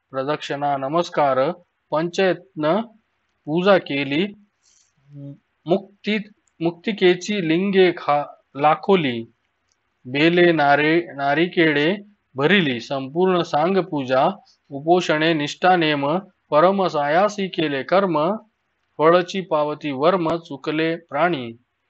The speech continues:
यज्ञादी के-, कर्मे केली, हृदयी फळाशा कल्पिली, आपले इच्छेने घेतली सुती जन्माची, करुणिया नाना सायास, केला चौदा विद्यांचा अभ्यास, रिद्धी सिद्धी सावकाश,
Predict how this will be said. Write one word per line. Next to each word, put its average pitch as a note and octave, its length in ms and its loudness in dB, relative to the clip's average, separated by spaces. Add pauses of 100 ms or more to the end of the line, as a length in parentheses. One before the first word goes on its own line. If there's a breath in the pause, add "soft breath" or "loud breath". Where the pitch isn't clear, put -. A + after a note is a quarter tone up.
(260)
यज्ञादी F#3 640 0
के-, E3+ 280 2 (140)
कर्मे F#3 380 2
केली, C#3+ 420 -4 (480)
हृदयी F#3 540 0 (520)
फळाशा F3 600 0 (500)
कल्पिली, D3+ 580 -2
आपले B2+ 520 -4
इच्छेने F3 560 -2
घेतली E3 840 -2 (260)
सुती E3 340 -4
जन्माची, C#3+ 720 -2 (340)
करुणिया F3 560 0
नाना D#3 460 2
सायास, C#3+ 500 -2 (480)
केला D#3 300 2
चौदा D3 440 -2
विद्यांचा D#3+ 720 0
अभ्यास, B2+ 460 -4 (500)
रिद्धी C#3+ 360 -2
सिद्धी E3+ 380 -4
सावकाश, C#3+ 680 0